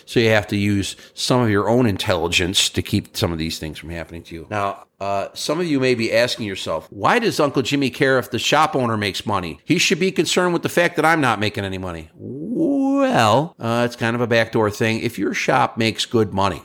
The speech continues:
doing repairs, let's say they're rolling in the dough, uh, they're, they're selling everything you re-,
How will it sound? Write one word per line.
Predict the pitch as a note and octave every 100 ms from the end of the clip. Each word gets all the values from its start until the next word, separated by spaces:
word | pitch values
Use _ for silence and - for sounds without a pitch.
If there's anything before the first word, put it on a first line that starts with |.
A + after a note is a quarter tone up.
| -
doing | G2 G2+
repairs, | G2 - E2 C2 - - _ _ -
let's | A#2 -
say | C3+ A#2 A2+
they're | - G#2 G2+
rolling | F2+ G2 A2+ A#2+ A#2
in | A2+
the | A2
dough, | G2+ A2 G#2+ G#2 G#2 - - - _
uh, | - G2 F#2+ F#2+ -
they're, | G2 F2+ F2 -
they're | G#2
selling | G2 - G#2 G2
everything | A2+ B2 B2 A#2
you | A2
re-, | G2+